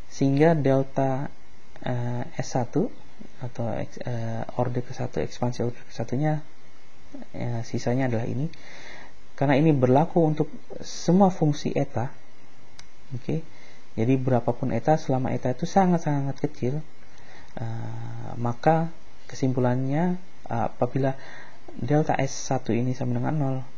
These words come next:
kesimpulannya adalah bahwa nilai ini, eh, sama dengan nol, atau fungsi di dalam ini harus dia, harus sama dengan nol. Sehingga kita dapat, eh, partial derivative L, eh, dari partial derivative di Lagrangian terhadap X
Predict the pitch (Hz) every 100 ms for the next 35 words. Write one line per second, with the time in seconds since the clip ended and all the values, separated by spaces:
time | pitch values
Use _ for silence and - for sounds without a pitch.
0 | - - 139 131 131 151 131 123 135 139
1 | - 120 117 117 120 117 120 120 139 147
2 | - - - - - - 123 120 120 131
3 | 127 135 - 135 135 - 120 120 123 120
4 | 110 - - - 117 120 123 120 117 117
5 | - - - - 123 120 117 123 123 139
6 | 120 117 - - 120 123 - - 117 120
7 | 120 120 117 117 113 113 120 - - -
8 | - - - - 123 127 127 123 117 -
9 | 147 - - - - - 117 117 - 127
10 | - 123 123 123 120 120 - - 156 156
11 | 160 160 - - - - 123 123 - 131
12 | 123 123 - - - - 127 139 139 127
13 | 127 123 127 127 131 127 135 131 127 127
14 | 131 - 175 147